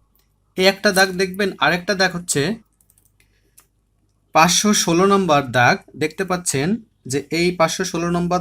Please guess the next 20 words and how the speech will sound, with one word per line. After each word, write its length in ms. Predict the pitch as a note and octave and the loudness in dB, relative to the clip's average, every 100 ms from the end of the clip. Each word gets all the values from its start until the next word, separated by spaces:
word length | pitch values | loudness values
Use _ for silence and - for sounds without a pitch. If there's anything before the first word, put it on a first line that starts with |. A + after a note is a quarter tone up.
| F3 | 0
দাগটা 400 | D3 D#3 - C3+ C#3+ A3 _ _ - | -2 -2 -4 0 0 -2 _ _ -14
আপনারা, 340 | - D3 E3 - | -10 -4 -4 -2
এই 160 | F3 G3+ | 2 2
যে 80 | F3+ F3 | 2 -2
একটা 140 | D#3+ C3 | -4 0
বাঁকা 260 | C3+ C3+ C#3+ B2 | 0 0 -2 -2
অংশ, 180 | A#2+ - G2+ _ _ _ _ _ - | -4 -8 -14 _ _ _ _ _ -2
এই 120 | E3+ G3 | 2 2
একটা 200 | - G#3 G3 | 0 -2 0
বাঁকা 220 | G3+ G#3 | -2 -2
অংশ 160 | G3+ F#3+ G3+ G3 - | -4 -2 -2 -4 -6
এই 140 | - F3+ | -4 -2
নকশার 400 | F3+ F3 - G3 - _ _ _ _ _ _ _ - | -2 -4 -4 -4 -6 _ _ _ _ _ _ _ -6
এটা 320 | E3+ F3+ F#3+ A3+ - - - - - - - | -2 2 4 4 0 -18 -20 -20 -20 -16 -4
এবং 300 | D#3+ A3+ E3 D3 G3+ - _ _ _ _ _ _ _ _ | 0 4 4 4 0 -6 _ _ _ _ _ _ _ _
এই 140 | E3+ G3 | 2 2
নকশার 520 | G3+ G3+ - G3+ D#3 A3 _ _ _ _ _ _ _ _ _ _ _ _ - | 2 0 4 6 6 2 _ _ _ _ _ _ _ _ _ _ _ _ 2
এই 160 | F#3 G3+ | 4 6
যে, 100 | F#3 | 4
যে 80 | D#3 | 2